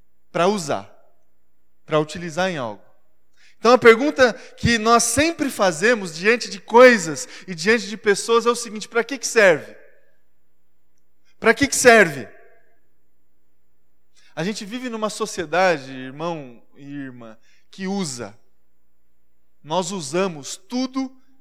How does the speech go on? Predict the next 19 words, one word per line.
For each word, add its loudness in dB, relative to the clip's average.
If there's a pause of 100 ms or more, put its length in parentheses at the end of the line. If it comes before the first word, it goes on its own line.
(160)
e -14
todos. -10 (1120)
Que -14
us-, -10 (180)
nós -6
usamos -8
tudo -14
e -14
todos. -2 (540)
Usamos -2
a 0
informação, -2 (480)
usamos -4
o -8
conhecimento, -2 (380)
usamos -4
os -8
bens 4
materiais, 0